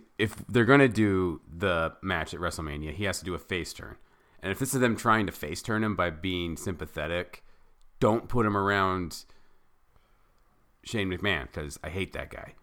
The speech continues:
And I hate everything that involves him. So you, you, you're, you're poisoning me against that from the get-go. And if this is a long con screw job where he's gonna say, like, "You took my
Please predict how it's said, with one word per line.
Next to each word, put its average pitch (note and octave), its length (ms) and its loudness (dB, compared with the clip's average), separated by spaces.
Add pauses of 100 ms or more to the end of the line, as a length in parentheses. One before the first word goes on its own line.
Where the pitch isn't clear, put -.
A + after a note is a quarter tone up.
(280)
And D2+ 420 -10
I E2 100 -8
hate F#2 240 -6
everything E2+ 720 -6
that D2+ 240 -8 (500)
involves D#2+ 500 -6
him. - 200 -16 (320)
So D2 520 -6 (360)
you, F#2 120 -8
you, E2+ 220 -8
you're, E2 240 -6
you're E2+ 140 -8 (140)
poisoning A#2 380 6
me G#2+ 160 4
against F#2+ 320 0
that E2 200 -2
from E2 200 -4
the E2 60 -4
get-go. E2 360 -6 (360)
And D#3 260 12
if G#2+ 80 12
this C#3 160 12
is B2+ 120 12
a A#2+ 60 12
long A#2 360 4
con A2+ 400 0
screw D#3+ 340 -2
job F2+ 440 2 (340)
where G2 160 -4
he's G#2+ 180 -2
gonna G2 160 -2
say, F#2 160 -8
like, F2+ 340 -6
"You E3 120 2
took D#3 280 -2
my D3+ 240 8